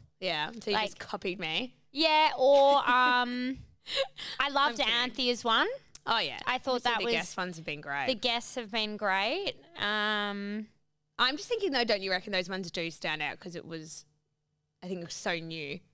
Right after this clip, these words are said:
Speaker 2: Yeah.
Speaker 1: 'Cause we've done so many now, it
Speaker 2: And
Speaker 1: kind of
Speaker 2: I've,
Speaker 1: turns
Speaker 2: I've
Speaker 1: into
Speaker 2: also
Speaker 1: a bit
Speaker 2: loved
Speaker 1: of a rhythm.
Speaker 2: Yeah.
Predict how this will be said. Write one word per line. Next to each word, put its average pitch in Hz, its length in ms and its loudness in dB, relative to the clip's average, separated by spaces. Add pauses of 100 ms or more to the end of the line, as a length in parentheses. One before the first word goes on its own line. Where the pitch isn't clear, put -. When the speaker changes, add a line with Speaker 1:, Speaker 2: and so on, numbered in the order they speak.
(280)
Speaker 2:
Yeah. 208 140 2 (260)
Speaker 1:
'Cause 190 100 -12
we've 208 100 -4
done 202 220 2
so 202 180 0
many 185 240 -2
now, 165 320 0
it - 80 -10
Speaker 2:
And - 20 -20
Speaker 1:
kind 277 180 0
of 294 60 2
Speaker 2:
I've, 277 100 -4
Speaker 1:
turns 220 140 0
Speaker 2:
I've 262 80 0
Speaker 1:
into 240 100 -4
Speaker 2:
also 269 300 2
Speaker 1:
a 285 40 4
bit 262 80 0
Speaker 2:
loved 233 200 4
Speaker 1:
of 151 60 -10
a - 20 -18
rhythm. 170 380 -8 (180)
Speaker 2:
Yeah. 226 400 0